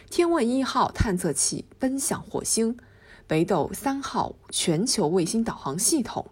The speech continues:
正式开通，奋斗者号全海深载人潜水器在地球最深处马里亚纳海沟成功坐底，中国自主三代核电华龙一号全球首推，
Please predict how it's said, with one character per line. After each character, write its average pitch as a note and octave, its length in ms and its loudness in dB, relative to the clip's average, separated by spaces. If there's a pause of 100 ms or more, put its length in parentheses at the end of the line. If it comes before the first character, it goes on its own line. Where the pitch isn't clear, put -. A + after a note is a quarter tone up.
(140)
正 A#3 300 -2
式 - 220 -4
开 F3+ 260 -4
通， A3+ 260 -2 (240)
奋 D#4+ 300 4
斗 F#3 120 6
者 C3+ 160 0
号 - 380 0 (140)
全 F3+ 320 0
海 - 340 -4
深 C4+ 340 -2
载 C4 240 0
人 C#3 280 -4
潜 D3+ 320 0
水 - 160 -2
器 - 360 0 (140)
在 F3+ 340 6
地 F3 160 2
球 D3+ 240 0
最 D#3 220 0
深 A#3+ 240 0
处 - 300 -2 (340)
马 G3+ 160 2
里 C#4+ 140 2
亚 G#3 160 2
纳 F3 180 0
海 - 260 -10
沟 C4 320 2
成 D#3 320 -6
功 C#4 280 0
坐 G#3 240 -2
底， - 220 -8 (360)
中 E4+ 220 4
国 E3 200 6
自 G3 240 0
主 - 300 -2
三 D4 320 -2
代 G#3+ 160 2
核 C3 240 -4
电 F#3 240 2 (160)
华 E3+ 240 2
龙 G3 240 2
一 B3+ 100 0
号 - 400 -2
全 C#3+ 300 -4
球 E3 220 -2
首 - 240 -2
推， G#3+ 340 0